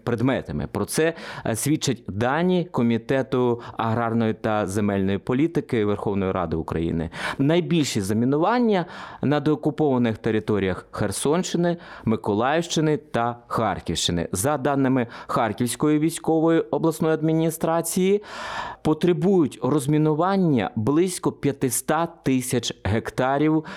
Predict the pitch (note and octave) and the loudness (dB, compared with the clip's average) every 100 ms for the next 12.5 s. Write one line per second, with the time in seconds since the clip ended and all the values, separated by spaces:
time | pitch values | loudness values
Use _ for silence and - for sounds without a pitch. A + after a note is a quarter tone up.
0 | - - A2+ A2 C3+ A#2+ A#2 G#2 G#2+ - | -8 -2 0 0 -2 -2 0 2 0 0
1 | A2+ G#2+ - - G#2 - - G#2+ F#2+ F2+ | 0 0 -2 -4 -4 -4 -2 0 0 -2
2 | - - - - - - C#3+ D3 D3+ C#3 | -4 -14 -12 -10 -6 0 0 2 0 2
3 | B2+ A#2 - - A2+ A2+ C#3+ A2+ A2+ - | 2 0 -4 -2 -2 0 0 2 0 -2
4 | - B2 C3+ - A#2+ A#2 C3 C#3+ - E3 | -4 -2 -2 0 0 0 0 0 0 0
5 | G3 G3+ - D#3 D#3+ D#3 D#3+ D#3 D#3 D3+ | 0 0 0 0 0 0 0 2 2 2
6 | D#3+ D3 - F3+ E3 - A#2+ A2 G#2+ G2 | 2 0 -2 -2 0 0 0 2 2 2
7 | D3 G3+ - D#3+ D3+ D3+ C#3+ - D#3 B2+ | 0 -2 0 0 2 0 -2 0 0 0
8 | - B2 A2 - - B2 A#2+ D#3 G3 F#3+ | 0 2 2 -2 -4 -2 2 2 2 2
9 | F#3+ F#3+ - C3+ - - D#3+ F3 F3+ - | 2 2 0 -2 -2 0 0 2 -2 -4
10 | A#2 C3 D#3+ E3+ - - D#3+ A2+ A2 - | -2 0 0 0 -2 0 0 0 -2 0
11 | C3+ C#3+ - - A#2 G#2 A#2 - - A2 | 0 0 -4 -2 0 0 -2 -4 -2 -2
12 | - G#2+ G2+ F#2+ | -2 -2 0 0